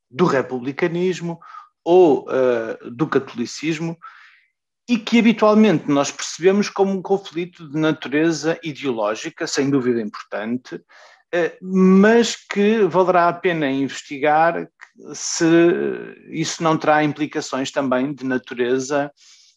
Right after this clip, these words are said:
eh, de natureza financeira, económica,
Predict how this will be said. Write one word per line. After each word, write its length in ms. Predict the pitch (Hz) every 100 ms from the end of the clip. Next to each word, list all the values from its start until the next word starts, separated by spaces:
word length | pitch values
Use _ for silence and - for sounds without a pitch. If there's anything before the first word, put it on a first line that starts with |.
| -
eh, 260 | 127 123 120
de 160 | 120 135
natureza 1120 | 127 127 127 131 123 107 123 120 113 110 110
financeira, 1120 | - 127 107 107 107 - 170 175 160 143 120
económica, 1000 | 127 - 131 131 143 151 151 - 160 156